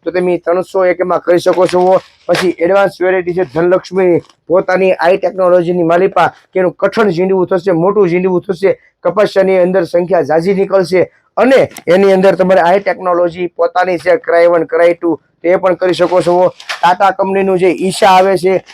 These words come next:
બરાબર છે? જે ખેડૂત મિત્રોને ઈશા કરવાનું હોય અથવા જેને કર્યું છે એમને તમે જોજો કે અજીતની વેરાયટી જેમને ન મળી હોય, એકસો પંચાવન છે, પાંચ નંબર છે, બે નંબર છે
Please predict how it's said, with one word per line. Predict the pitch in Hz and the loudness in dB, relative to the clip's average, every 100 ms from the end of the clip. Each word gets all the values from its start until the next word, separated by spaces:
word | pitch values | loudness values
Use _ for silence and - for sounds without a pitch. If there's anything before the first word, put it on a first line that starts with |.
| - 175 | -6 -2
બરાબર | 220 226 | 0 0
છે? | 180 151 | 0 -2
જે | 135 196 | 0 0
ખેડૂત | 202 190 185 180 | 0 -2 -2 -4
મિત્રોને | 175 185 185 165 | -4 -2 -2 -2
ઈશા | 180 185 180 | -4 0 0
કરવાનું | 180 185 185 185 | 0 0 0 2
હોય | 180 170 | 2 2
અથવા | 185 | 2
જેને | 160 175 175 | 0 0 0
કર્યું | 175 196 180 | 0 -2 0
છે | 175 - _ - | -2 -4 _ -6
એમને | 175 185 | -2 -2
તમે | 170 180 | -2 -2
જોજો | 160 202 202 | 0 2 2
કે | - 180 | 0 2
અજીતની | 165 170 185 196 | 2 0 -2 0
વેરાયટી | 180 185 180 180 | 0 0 -2 -4
જેમને | 160 180 180 | -4 -2 -2
ન | 165 | 0
મળી | 214 214 214 185 | 0 2 2 4
હોય, | 170 - _ - | 2 0 _ -8
એકસો | 180 - 180 | -8 -4 -4
પંચાવન | 185 175 180 170 | -4 0 -2 0
છે, | 175 | -2
પાંચ | 180 175 180 | -2 -4 -2
નંબર | 175 175 170 | 0 0 0
છે, | - 170 | -2 -2
બે | 170 180 | 0 2
નંબર | 180 180 180 | 0 2 0
છે | 160 180 | 0 -4